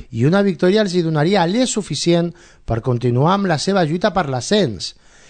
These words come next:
És aviat, però el bon resultat defensiu que ha donat en quasi tots els resultats al conjunt de Sant Salvador i l'efectivitat que aporta l'home gol del conjunt, Albert Bellido, fan suposar que aquest equip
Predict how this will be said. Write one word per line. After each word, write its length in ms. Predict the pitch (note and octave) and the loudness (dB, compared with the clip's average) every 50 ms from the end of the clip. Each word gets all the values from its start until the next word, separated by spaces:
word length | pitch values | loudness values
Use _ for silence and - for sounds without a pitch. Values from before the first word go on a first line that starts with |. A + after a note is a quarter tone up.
| - - - | -16 -4 0
És 180 | D#3 E3+ - B3 | 0 2 2 2
aviat, 460 | B3 A3 E3+ E3+ F#3 F3+ D3+ A#2+ - - | 2 2 2 2 2 2 2 0 -2 -2
però 120 | D3 D3 | 0 0
el 40 | D3 | 0
bon 160 | E3 F#3 G3+ | 0 0 0
resultat 400 | A3 G3+ A3 G3+ F3 A3 G#3+ A3 | 0 0 -2 0 0 0 0 0
defensiu 480 | A3 F#3+ F#3+ F3 D#3+ C#3+ - G#3+ A3+ G#3+ | -2 -2 -2 -2 -4 -2 -2 -2 -2 0
que 80 | - | 0
ha 80 | F#3+ E3 | -2 0
donat 260 | D#3 D#3+ F3 F3+ F3 | 0 -2 -2 -2 -2
en 120 | G3 F#3+ E3 | -2 -2 -2
quasi 240 | E3+ D3+ - C#3+ C#3 | -4 -4 -4 -4 -4
tots 160 | C3+ - F3+ | -4 -2 0
els 160 | G#3 G3+ F#3+ | 0 -2 -2
resultats 560 | F3+ D3 - C#3 C#3 - G3+ G3 E3+ - - | -4 -6 -6 -6 -2 0 0 0 0 -2 -6
al 80 | B2 A#2+ | -8 -8
conjunt 320 | C3+ B2 B2 C3+ D3+ D#3+ | -6 -6 -4 -4 -4 -2
de 160 | E3 F3 E3+ | 0 0 0
Sant 240 | E3 - D3+ C#3+ B2+ | -2 -2 -4 -4 -4
Salvador 560 | - C#3+ C3+ A#2+ A#2 B2+ D#3+ F#3 E3 A#2+ G2+ - - - - - - - - - - | -2 -2 -2 -2 0 0 2 2 2 0 -2 -6 -16 -20 -20 -20 -20 -20 -12 -2 2
i 100 | F3 G3 G3 | 2 4 4
l'efectivitat 720 | G3 F#3+ - - F#3+ D3+ - F#3+ F3+ F#3 G3+ A#3+ A#3+ - | 4 2 0 -2 -4 -4 -2 -2 0 0 2 0 0 0
que 100 | - G3 | -2 -2
aporta 340 | E3 G#3 G#3+ G3+ - F3 C#3+ C#3 | 0 -2 -2 -2 0 0 0 0
l'home 380 | C3+ C#3+ F3 G3+ G#3 G#3 G#3 G3 - C3+ C#3 | 0 0 0 2 2 2 0 -2 -2 -6 -4
gol 240 | D3+ G3+ A3 F#3+ C#3 B2 | 0 2 2 2 2 0
del 180 | D3 D#3 C#3+ B2 | 0 -2 -2 -2
conjunt, 540 | - B2+ B2 C3 D3+ G#3+ A3 F3+ F3+ A3 B3+ - - - - - - - A2 | -4 -4 -4 -2 0 2 2 2 2 0 -4 -8 -14 -20 -20 -18 -12 -8 -4
Albert 260 | A#2 B2+ D#3 E3 D#3+ | 0 0 2 2 2
Bellido, 460 | E3 E3 F3+ F#3 D#3+ C3 D3 F#3 A#3+ A3 - - - - - - | 2 4 4 4 4 2 2 0 -2 -4 -10 -20 -20 -20 -10 -4
fan 220 | - G#3 A#3 B3 A3+ | 0 0 0 0 0
suposar 480 | - C4+ A3+ G#3 A3 F#3 F#3+ A3+ A3+ G#3 | -2 -4 -4 -2 -2 0 2 0 0 0
que 100 | D#3 D3 | 0 -4
aquest 260 | D3+ C#3+ - G#3 G3+ F#3 - | -4 -2 -2 -2 -2 -2 -2
equip 260 | - E3 E3 D#3 | 0 0 -2 -2